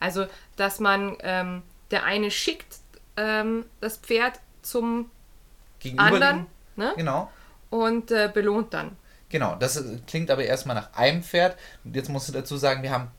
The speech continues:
Speaker 2: wirklich beide Pferde stehen, also jeder hat ein Pferd momentan bei sich stehen und der jeweils andere nimmt eben das Abrufsignal von dem Pferd, das er jetzt zu sich rufen will.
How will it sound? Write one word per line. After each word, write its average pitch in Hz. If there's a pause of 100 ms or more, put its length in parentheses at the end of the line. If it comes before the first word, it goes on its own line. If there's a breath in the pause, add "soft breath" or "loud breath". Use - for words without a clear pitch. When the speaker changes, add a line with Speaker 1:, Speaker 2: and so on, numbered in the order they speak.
(160)
Speaker 2:
wirklich 143 (420)
beide 147
Pferde 156
stehen, 139 (420 loud breath)
also 117
jeder 147
hat 151
ein 123
Pferd 170
momentan 170
bei 165
sich 165
stehen 175 (320 loud breath)
und 135
der 135
jeweils 123
andere 165 (760 soft breath)
nimmt 151
eben 156
das 147
Abrufsignal 143
von 120
dem 113 (320)
Pferd, -
das 143
er 139
jetzt 139
zu 175
sich 131
rufen 113
will. 101